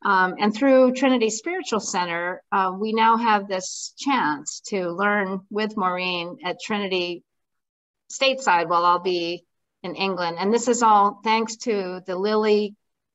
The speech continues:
Clergy Renewal Grant that I'm receiving, that we're able to bring Maureen to Southport.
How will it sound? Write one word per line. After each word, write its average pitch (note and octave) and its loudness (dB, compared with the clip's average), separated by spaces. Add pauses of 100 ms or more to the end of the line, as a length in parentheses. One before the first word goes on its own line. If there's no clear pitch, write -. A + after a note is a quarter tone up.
(120)
Clergy A#3 2
Renewal A3+ 4
Grant F#3 -2
that F#3 -4
I'm F#3 -2
receiving, F3+ -4
that F3 -8 (100)
we're F#3 -2
able F#3 -2 (100)
to F#3 -2
bring F#3+ -4
Maureen F3+ -4 (340)
to F3 -2 (120)
Southport. F3+ 0